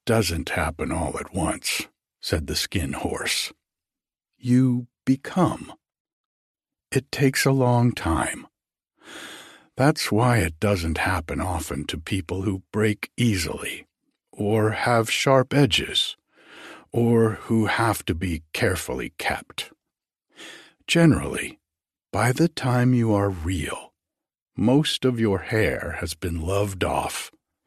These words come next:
and your eyes drop out, and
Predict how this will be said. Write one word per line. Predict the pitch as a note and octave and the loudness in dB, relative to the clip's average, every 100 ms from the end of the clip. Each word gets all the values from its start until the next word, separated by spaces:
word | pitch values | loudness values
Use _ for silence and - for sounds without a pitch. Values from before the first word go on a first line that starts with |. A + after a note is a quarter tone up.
| - - - - - - | -18 -16 -16 -20 -20 -2
and | C3 B2 A#2+ - F#2 | 2 4 4 0 -12
your | - B2+ B2+ | -2 2 4
eyes | B2+ A2+ G2+ D#2 | 4 4 2 0
drop | - D#2 D2+ - | -4 -4 -4 -4
out, | - - - - - _ _ _ _ _ | -4 -4 -8 -12 -16 _ _ _ _ _
and | - A2+ G#2+ G#2 | 0 2 2 0